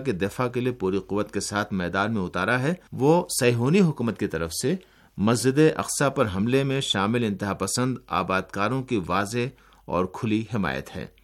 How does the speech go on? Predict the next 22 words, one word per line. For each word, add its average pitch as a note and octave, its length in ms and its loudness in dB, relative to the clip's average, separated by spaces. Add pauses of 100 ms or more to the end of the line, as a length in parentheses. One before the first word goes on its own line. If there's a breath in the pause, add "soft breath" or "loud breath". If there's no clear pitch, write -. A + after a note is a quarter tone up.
شمشیر D3 500 4
القدس F3+ 500 4
کاروائی A#2+ 460 4
کے D3+ 180 0
دوران G2 480 0 (160)
غزہ B2 400 4
کے D3+ 120 2
مزاحمتی G#2 760 -2
گروپوں G2 320 -2
نے F2 180 -2 (460 soft breath)
انیس A#2+ 360 2
سو G2+ 80 -2
اڑتالیس G#2+ 500 2
اور A2+ 80 0
انیس G#2+ 320 -2
سو G#2+ 120 -2
سڑسٹھ C3 560 -2
کے D#3 80 2
مقبوضہ G#2 460 -2
علاقوں F2+ 460 -2
میں C#3 120 -2
مقیم A#2+ 440 -2